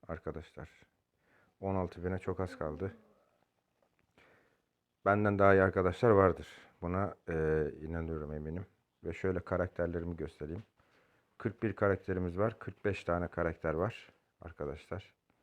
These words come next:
E, Amber, sekiz bit, Rosa, Bull, Frank, Poco, Shelly, Nita, Colt, Jesse,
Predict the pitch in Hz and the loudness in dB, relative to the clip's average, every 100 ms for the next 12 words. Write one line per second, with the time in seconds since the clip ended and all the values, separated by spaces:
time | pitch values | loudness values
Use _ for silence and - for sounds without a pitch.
0 | _ _ _ _ _ _ _ _ _ _ | _ _ _ _ _ _ _ _ _ _
1 | - 85 85 82 82 - - - - - | -2 0 4 4 4 0 -10 -20 -20 -20
2 | - _ _ 95 104 85 82 - - _ | -20 _ _ 2 4 4 2 0 -14 _
3 | - - 92 101 90 82 - - - _ | -20 -12 -10 -8 -8 -8 -10 -18 -20 _
4 | _ _ _ 85 95 87 80 80 - _ | _ _ _ -2 -2 0 -2 -2 -8 _
5 | _ _ 87 92 82 - _ _ - 101 | _ _ -4 -2 -2 -8 _ _ -2 4
6 | 90 90 - - _ _ _ 104 104 85 | 4 4 -6 -20 _ _ _ -4 -2 -2
7 | 76 - _ _ _ _ _ _ _ - | -4 -10 _ _ _ _ _ _ _ -8
8 | - 95 85 82 _ _ _ 95 101 85 | 0 2 2 -4 _ _ _ -2 -2 -2
9 | 76 - _ _ _ _ - - _ _ | -6 -10 _ _ _ _ -20 -20 _ _
10 | _ _ - 98 78 - _ _ _ _ | _ _ 2 2 2 -6 _ _ _ _
11 | _ _ _ - 104 107 - 80 | _ _ _ -4 0 0 -2 -10